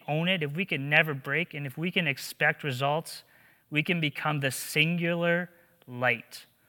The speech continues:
one church, one light to the world. So that we can be like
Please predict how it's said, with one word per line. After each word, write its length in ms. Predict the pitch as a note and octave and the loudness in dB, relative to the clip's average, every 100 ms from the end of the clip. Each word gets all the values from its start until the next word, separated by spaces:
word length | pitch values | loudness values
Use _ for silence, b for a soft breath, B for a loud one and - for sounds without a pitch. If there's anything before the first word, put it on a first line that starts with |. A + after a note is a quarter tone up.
| _ | _
one 440 | - B2 C3+ D3 D3 | -10 0 4 4 2
church, 420 | - C3 - - | -2 -6 -8 -12
one 400 | C#3 C#3 E3+ D#3 | -4 0 2 0
light 420 | C3 B2 B2 - - - | 0 -2 -4 -12 -16 -10
to 100 | D3 | -6
the 100 | C3 | -4
world. 260 | B2 B2 B2 _ - - _ _ _ _ _ _ _ _ _ - - - - - - - - - _ _ | -6 -10 -16 _ -20 -20 _ _ _ _ _ _ _ _ _ -20 -20 -16 -12 -12 -10 -10 -10 -12 _ _
So 140 | - C#3 | -8 -2
that 160 | C#3+ | 2
we 140 | D3 F3 | 2 2
can 180 | E3 | 2
be 180 | C#3+ C#3+ | 2 2
like 380 | C3+ C3+ C3 - | 6 4 4 0